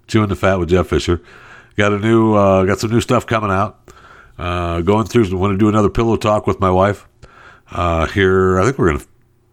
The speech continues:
if you're listening live on the eighteenth of November, twenty twenty, I think we're gonna record it today. We're gonna go through, uh, the stack of movies, uh, you know, her movies, my movies, our movies,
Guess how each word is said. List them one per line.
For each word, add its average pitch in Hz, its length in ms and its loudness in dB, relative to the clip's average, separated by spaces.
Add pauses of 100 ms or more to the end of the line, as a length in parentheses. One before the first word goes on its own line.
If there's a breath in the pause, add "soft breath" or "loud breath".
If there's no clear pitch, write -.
(600)
if - 60 -8
you're 85 140 2
listening 87 380 0
live 85 320 2
on 78 100 -2
the 78 140 -2
eighteenth 82 540 -6 (120)
of 71 1040 -4
November, 73 640 -2
twenty 76 300 -6
twenty, 92 340 -4
I 101 60 -10
think 85 160 -6
we're 76 100 -4
gonna 78 180 -4
record 76 640 -4 (140)
it - 320 -8
today. 92 460 -4 (400 loud breath)
We're 98 120 -2
gonna 90 120 0
go - 80 2
through, 87 420 2
uh, 78 80 0
the 76 100 -2
stack 82 320 -2
of 76 60 0
movies, 82 600 0
uh, 73 260 0
you 73 140 2
know, 65 300 -4 (300 loud breath)
her 117 200 0
movies, 78 720 -2
my 110 200 0
movies, 78 520 -2
our 101 260 0
movies, 80 520 -2